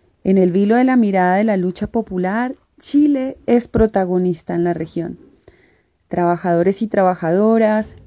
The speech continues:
pueblos indígenas, mujeres populares, jóvenes, estudiantes y en general, hoy representan esa esperanza de lucha.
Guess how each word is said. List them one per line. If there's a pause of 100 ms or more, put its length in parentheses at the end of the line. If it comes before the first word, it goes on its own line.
pueblos
indígenas,
mujeres
populares, (380)
jóvenes,
estudiantes
y
en
general, (840)
hoy
representan
esa
esperanza
de
lucha.